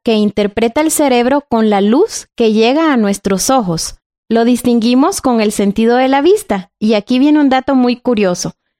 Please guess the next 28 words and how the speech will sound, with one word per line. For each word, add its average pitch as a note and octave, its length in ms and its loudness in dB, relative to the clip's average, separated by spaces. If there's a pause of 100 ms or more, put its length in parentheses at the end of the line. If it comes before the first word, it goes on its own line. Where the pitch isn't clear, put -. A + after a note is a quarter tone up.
(240)
El G#3+ 220 -2
color G#3+ 360 0
blanco B3 640 -2 (320)
se A#3 200 -2
forma E4+ 440 0
cuando C#4+ 280 2
un A#3 140 0
objeto C4+ 460 -2
refleja B3 640 -2 (100)
toda A3+ 300 0
la B3+ 100 0
luz G3 220 -2
que A3 100 -4
recibe. B3 560 0 (680)
Y A3 140 0
el G#3+ 140 0
color C#4+ 340 0
negro C#4 520 2
lo A3 200 2
vemos G#3+ 320 2
cuando A3 320 2
un G#3 160 0
objeto C4 580 -2
no G#3+ 260 2
refleja G3+ 480 0
nada F#3 320 0
de A3 120 2
luz. F#4 380 0